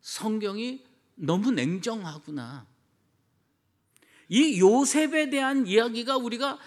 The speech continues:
참 많이 성경에 기록된 것 같아도요,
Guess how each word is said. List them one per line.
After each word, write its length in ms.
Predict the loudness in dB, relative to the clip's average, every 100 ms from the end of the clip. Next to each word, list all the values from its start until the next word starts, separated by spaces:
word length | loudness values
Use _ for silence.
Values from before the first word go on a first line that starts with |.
| -10
참 640 | -4 -4 -4 -8 -10 -8 -4
많이 300 | -2 -2 -2
성경에 540 | -2 -2 -2 -2 -2 -2
기록된 600 | -2 0 -2 -2 -2 0
것 180 | -2
같아도요, 680 | -2 -6 -2 -2 2 0 0